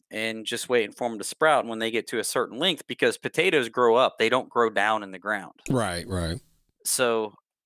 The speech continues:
Speaker 1: once they start growing high enough, I'm gonna put more soil. I'm gonna put about an inch of soil in at a time, you know, as,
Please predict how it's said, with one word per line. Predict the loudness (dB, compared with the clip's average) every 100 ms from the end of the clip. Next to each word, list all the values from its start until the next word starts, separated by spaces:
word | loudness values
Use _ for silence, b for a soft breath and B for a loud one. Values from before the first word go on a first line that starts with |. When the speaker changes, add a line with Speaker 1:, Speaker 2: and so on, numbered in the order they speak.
| _ -4
Speaker 1:
once | -4 -2
they | 0 0
start | 2 2 2
growing | 2 2 2
high | 2 0 0
enough, | -4 -8 -4
I'm | -2 -2
gonna | -4 -4
put | -2 -2 -2
more | -6 -4 -4
soil. | -4 0 0 0
I'm | -2
gonna | -4
put | 0 0
about | 2 2
an | 0
inch | -4 -6
of | -6
soil | -2 2 2 2
in | 0
at | -6
a | -4
time, | 2 4 2 0
you | -2
know, | -2
as, | -2 -8